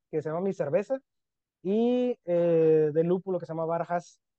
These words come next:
Eh, hicimos una colaboración con ellos, una doble ipa, con lúpulos experimentales, y la verdad estuvo muy, muy curada, ¿no? Se vendieron muy bien. De hecho,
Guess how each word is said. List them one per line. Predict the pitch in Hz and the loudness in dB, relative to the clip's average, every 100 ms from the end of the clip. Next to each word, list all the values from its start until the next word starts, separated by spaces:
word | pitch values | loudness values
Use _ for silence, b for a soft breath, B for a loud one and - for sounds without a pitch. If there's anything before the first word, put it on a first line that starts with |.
| _ _ 165 | _ _ 0
Eh, | 160 156 151 156 | 4 4 2 0
hicimos | 156 160 175 | -4 -6 -6
una | 175 | -4
colaboración | 175 156 156 | -6 -4 -4
con | 175 175 | -2 0
ellos, | 196 202 175 | -2 -4 -4
una | 170 | -4
doble | 165 165 165 | -2 -2 -2
ipa, | 185 220 226 _ _ _ _ - | -6 -6 -10 _ _ _ _ -4
con | 165 160 | -2 0
lúpulos | 160 170 180 | -2 -2 -6
experimentales, | - 175 151 131 170 202 196 | -2 -2 -2 -2 0 -2 -4
y | 185 | -6
la | 156 | -4
verdad | 143 147 | -4 -6
estuvo | 147 165 160 160 | -8 -2 0 0
muy, | 156 160 156 | -2 -4 -4
muy | 156 | -4
curada, | 170 156 147 | -4 -4 -4
¿no? | 151 175 | -6 -10
Se | - | 0
vendieron | 175 170 185 214 | 0 2 0 2
muy | 214 | 0
bien. | 214 233 262 _ _ _ | 0 0 -4 _ _ _
De | 151 165 | -2 -2
hecho, | 180 202 202 214 | -2 -6 -4 -6